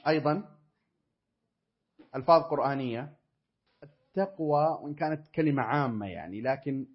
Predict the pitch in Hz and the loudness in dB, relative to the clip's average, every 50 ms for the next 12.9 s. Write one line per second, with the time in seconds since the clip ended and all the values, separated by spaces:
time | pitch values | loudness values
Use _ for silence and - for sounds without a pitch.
0 | _ _ _ _ _ _ 151 143 143 139 139 139 - - 202 - - 147 127 - | _ _ _ _ _ _ -2 0 0 0 -2 -4 -4 -8 -10 -8 -8 -10 -6 -4
1 | - 165 135 131 123 120 - 151 147 - 117 113 - - - 123 113 101 95 90 | -6 -6 -4 -6 -8 -8 -10 -10 -10 -10 -12 -12 -14 -14 -12 -12 -12 -12 -12 -16
2 | - _ 151 156 - 220 202 151 131 135 156 151 226 202 147 127 113 - - 110 | -16 _ -18 -4 -2 0 0 0 -4 -10 -6 -6 -4 -4 -4 -6 -6 -4 -6 -6
3 | 131 - _ _ _ - 160 120 - - 104 - - 180 165 - - 147 147 160 | -6 -10 _ _ _ 2 2 2 2 -4 -12 -4 -2 -2 -2 -2 -4 -4 -4 -4
4 | 180 - _ _ _ _ _ _ 127 131 135 156 175 170 165 156 160 - - - | -6 -8 _ _ _ _ _ _ -4 0 6 6 6 8 8 4 4 2 -4 -18
5 | _ _ _ _ _ _ _ _ _ _ _ _ _ _ _ _ _ _ _ _ | _ _ _ _ _ _ _ _ _ _ _ _ _ _ _ _ _ _ _ _
6 | _ _ _ _ _ _ _ _ _ _ _ _ _ _ _ _ _ - 160 180 | _ _ _ _ _ _ _ _ _ _ _ _ _ _ _ _ _ -4 -4 -2
7 | - 208 190 - 175 151 147 151 160 165 - - - _ _ _ _ _ _ _ | -2 -6 -2 2 4 6 6 4 4 0 -6 -14 -20 _ _ _ _ _ _ _
8 | 156 _ _ _ _ _ _ _ _ _ _ _ 139 151 151 143 127 - - - | _ _ _ _ _ _ _ _ _ _ _ _ -2 -2 -2 -4 -8 -10 -2 2
9 | 135 123 117 117 117 117 - - - - - _ _ _ _ _ _ _ _ _ | 4 6 6 6 4 2 -2 -8 -16 -20 -20 _ _ _ _ _ _ _ _ _
10 | _ _ 269 _ 208 _ _ _ 196 180 170 _ _ _ _ _ _ _ _ _ | _ _ _ _ _ _ _ _ _ _ _ _ _ _ _ _ _ _ _ _
11 | _ _ _ _ _ _ _ _ 202 _ 208 214 185 190 _ _ _ _ _ - | _ _ _ _ _ _ _ _ _ _ _ _ _ _ _ _ _ _ _ -4
12 | 185 180 - 202 202 - 202 185 208 208 196 196 202 202 190 147 - - | -2 -2 -2 -4 -2 -4 -2 0 0 0 0 0 0 0 0 0 -2 -10